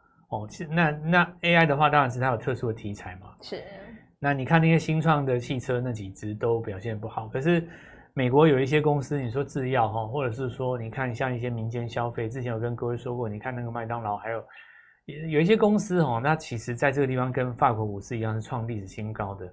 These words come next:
Speaker 1: 所以我下一个结论了哈，就是坚持做多。
Speaker 2: 是。
Speaker 1: 但是你多头的结构呢，是以个股为主，
Speaker 2: 以个股为主。
Speaker 1: 然后忘掉指数。
Speaker 2: 是。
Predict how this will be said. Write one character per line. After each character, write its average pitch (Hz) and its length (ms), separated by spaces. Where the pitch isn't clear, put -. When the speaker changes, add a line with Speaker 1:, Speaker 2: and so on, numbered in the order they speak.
Speaker 1:
所 185 140
以 180 80
我 139 380
下 185 260
一 165 60
个 151 100
结 131 200
论 135 220
了 101 120
哈， 101 240
就 139 140
是 135 160
坚 160 280
持 131 160
做 123 260
多。 110 360
Speaker 2:
是。 190 240
Speaker 1:
但 170 120
是 160 200
你 131 160
多 151 440
头 120 300
的 113 260
结 117 300
构 127 220
呢， 110 180
是 123 180
以 113 100
个 143 220
股 104 220
为 180 180
主， 202 80
Speaker 2:
以 196 80
个 - 60
股 175 120
为 - 180
主。 - 400
Speaker 1:
然 127 80
后 151 100
忘 156 240
掉 139 180
指 101 200
数。 101 420
Speaker 2:
是。 - 240